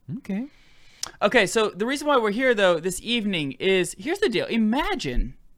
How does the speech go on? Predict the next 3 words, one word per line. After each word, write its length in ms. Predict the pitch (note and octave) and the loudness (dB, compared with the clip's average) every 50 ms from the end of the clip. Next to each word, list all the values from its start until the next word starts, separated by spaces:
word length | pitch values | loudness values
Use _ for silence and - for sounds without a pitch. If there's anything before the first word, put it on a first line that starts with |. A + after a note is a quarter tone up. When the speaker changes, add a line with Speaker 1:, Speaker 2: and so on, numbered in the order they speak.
| _ _ _ - _ - - - - - - - | _ _ _ -20 _ -20 -20 -20 -20 -20 -12 -6
Speaker 2:
imagine 760 | - G#3 A3 A#3 C#4 D4+ E4 E4 E4 D#4 D4+ C#4+ C4+ B3+ A#3 - - - _ - | -2 0 2 4 4 4 2 2 0 0 0 2 0 -2 -4 -8 -18 -18 _ -2
a 420 | D3+ F#3+ F#3+ F#3 F#3 F3+ E3+ - | 0 2 2 2 2 2 2 0
podcast 920 | - - - - D#3 E3 E3+ D#3+ - - B2 A2 G#2 F#2+ A2+ - - - | -2 -8 -8 -4 -2 -2 -2 -4 -6 -6 -6 -4 -4 -6 -6 -10 -12 -16